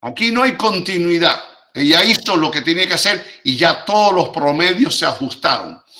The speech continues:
Porque ¿qué es lo que tenemos delante de nosotros? ¿Quién me puede empezar la narrativa? ¿Quién me puede construir en promedio de día la narrativa de ella?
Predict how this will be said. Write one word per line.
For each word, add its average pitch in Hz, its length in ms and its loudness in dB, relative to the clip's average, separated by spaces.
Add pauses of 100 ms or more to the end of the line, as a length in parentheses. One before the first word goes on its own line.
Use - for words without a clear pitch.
(440)
Porque 151 460 2
¿qué 214 160 4
es 190 80 0
lo 185 160 -2
que 160 140 0
tenemos 170 440 0
delante 135 420 0
de 127 160 0
nosotros? 127 540 -6 (340)
¿Quién 185 220 -2
me 156 120 0
puede 165 240 0
empezar 147 520 0
la 143 140 4
narrativa? 127 720 -2 (2250)
¿Quién 202 500 0
me 165 120 0
puede 190 380 0
construir 160 680 0
en 143 200 -4
promedio 156 600 0
de 143 220 0
día 185 460 -2
la 123 220 -2
narrativa 127 760 -2
de 135 220 -4
ella? 110 320 -8